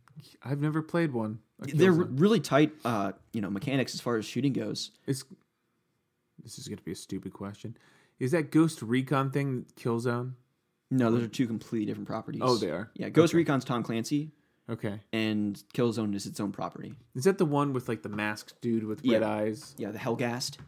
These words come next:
Speaker 1: Sure. Yeah.
Speaker 2: Yeah.
Speaker 1: Okay.
Speaker 2: Yeah, it was good times. I mean, another Killzone game I enjoyed immensely that I'll talk about later on a different console. But Killzone two was just,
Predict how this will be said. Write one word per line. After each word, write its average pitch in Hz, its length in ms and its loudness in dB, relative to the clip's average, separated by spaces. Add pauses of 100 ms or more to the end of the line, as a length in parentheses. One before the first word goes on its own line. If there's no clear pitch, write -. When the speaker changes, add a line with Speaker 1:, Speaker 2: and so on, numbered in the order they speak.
(260)
Speaker 1:
Sure. 131 420 -2 (300)
Yeah. 127 300 -4 (580)
Speaker 2:
Yeah. 110 220 -6 (280)
Speaker 1:
Okay. 127 260 -6 (800)
Speaker 2:
Yeah, 196 80 8
it - 20 12
was 226 100 4
good 214 120 0
times. 151 320 2
I 151 40 4
mean, 143 240 8 (200)
another 143 300 6
Killzone 135 380 2
game 120 220 2
I 113 60 0
enjoyed 117 420 2 (160)
immensely 117 600 0
that 110 120 -6
I'll 104 100 -2
talk 107 180 -4
about 98 200 -8
later 107 240 -2
on 104 80 -6
a - 40 -8
different 143 300 -2
console. 110 420 -10 (880)
But 107 500 -4 (300)
Killzone 123 300 0
two 117 220 0
was 107 140 -4
just, - 280 -6